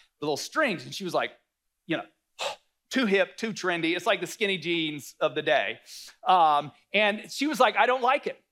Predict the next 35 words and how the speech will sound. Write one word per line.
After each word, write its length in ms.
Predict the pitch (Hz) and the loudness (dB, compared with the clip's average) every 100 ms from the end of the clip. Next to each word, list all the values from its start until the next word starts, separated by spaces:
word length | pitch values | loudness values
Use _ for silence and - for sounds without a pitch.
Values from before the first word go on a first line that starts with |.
| _ _ | _ _
We 140 | 185 226 | -2 0
need 180 | 240 - | 0 -4
to 80 | |
do 380 | 202 151 226 254 | -10 -2 0 0
something 640 | 240 - 254 262 - 240 | -4 -2 2 2 0 0
about 440 | 214 175 233 277 226 | 0 2 4 4 4
it." 200 | 151 - | 0 -2
So 240 | 233 214 - - _ | -2 -2 -4 -20 _
<laughs> 280 | _ _ _ | _ _ _
I 300 | 127 - - | -6 -6 -6
love 320 | 135 151 202 | -2 0 0
this. 160 | 165 - _ _ | -2 -12 _ _
I 80 | 151 | 2
love 260 | 220 320 320 | 4 2 0
people 320 | 233 226 208 | -8 -4 -2
that 140 | 160 | -4
think 380 | - - 233 226 | -6 -8 -8 -8
far 360 | - _ 202 220 | -16 _ 0 2
enough 220 | 208 190 | 0 -2
down 200 | 202 190 | -2 -2
the 60 | 170 | -2
line 300 | 175 196 196 | 0 0 -2
that 140 | 151 | -4
they 140 | 170 | -4
don't 160 | 214 240 | -2 -4
even 220 | 196 175 | -6 -4
know 280 | 180 202 214 | 0 0 0
that 160 | 175 165 | -4 -4
they're 100 | 170 | -4
getting 300 | 156 180 151 | -4 -6 -8
tricked 500 | - 202 214 214 - | -6 -4 -4 -6 -18
into 300 | - 202 180 | -8 -6 -4
learning 400 | 156 180 202 202 | -2 0 -2 -2
a 80 | 190 | -4
lesson. 560 | 165 185 190 - 220 | -4 -4 -4 -8 -8